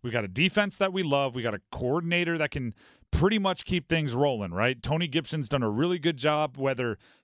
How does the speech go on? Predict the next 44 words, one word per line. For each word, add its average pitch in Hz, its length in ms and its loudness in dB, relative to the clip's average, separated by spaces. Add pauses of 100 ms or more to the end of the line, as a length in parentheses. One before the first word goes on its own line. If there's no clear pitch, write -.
Peyton 117 260 -6
Wilson 117 260 -4
is 117 120 -6
healthy 180 360 0
or 98 160 -4
hurt, 185 400 0
or 120 80 0
this 160 220 0
guy, 170 380 4
they, 127 100 0
he 123 380 -4
hit 127 160 -6
the 113 60 -4
portal 185 380 0
well 170 200 2
last 170 340 0
year, 165 80 -2
Robert 107 340 -2
Kennedy. 180 440 0
He's 156 100 -4
got 123 160 -6
some 113 100 -8
defensive 104 400 -6
linemen 190 320 2
he 180 100 -2
likes. 170 320 -2 (340)
We, 165 180 0
the 147 140 -2
defense 180 480 0
is 123 160 -4
good, 113 320 -2 (200)
but 139 120 2
we 180 120 2
want 220 280 0
full 196 240 2
control 165 400 2
of 131 40 -2
the 123 60 0
offense, 104 500 -4 (800)
right? 120 160 0
We 165 80 2
want 185 240 0
full 202 300 0
control 147 640 0